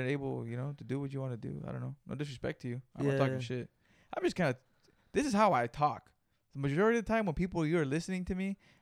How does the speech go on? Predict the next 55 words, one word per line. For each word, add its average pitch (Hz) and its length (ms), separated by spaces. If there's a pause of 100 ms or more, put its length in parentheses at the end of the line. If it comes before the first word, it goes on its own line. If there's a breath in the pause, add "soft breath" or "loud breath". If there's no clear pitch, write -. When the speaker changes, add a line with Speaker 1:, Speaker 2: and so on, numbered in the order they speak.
Speaker 1:
I'm 170 160
just 175 140
having 165 240
a 120 40
conversation 135 720
with 104 140
you, - 200 (460)
you 131 120
know? 135 200 (240)
This 147 160
is 160 120
Speaker 2:
Mm-hmm. 131 80
Speaker 1:
how 175 120
we 156 120
talk. 156 400 (460)
There 185 220
is 185 120
some 170 120
shit, 175 440
you 151 80
know, 160 160
that 139 80
I 120 100
kind 151 200
of 143 60
exclude, 165 460 (880)
but 123 340 (440)
that's - 140
neither 147 200
here 156 160
nor 143 200
there, 156 260
you 113 100
know 117 80
what 113 80
I 117 40
mean? 123 140
I 120 40
try 131 160
to 117 80
be 113 140
as 107 200 (220)
open 135 240
as 123 100
I 113 80
can 151 300
be, 156 260 (180)
like - 160
a - 40
fucking - 300
book, 330 260
bro. 349 180 (960)
Speaker 2:
Como 139 220
un 160 100
libro. 165 320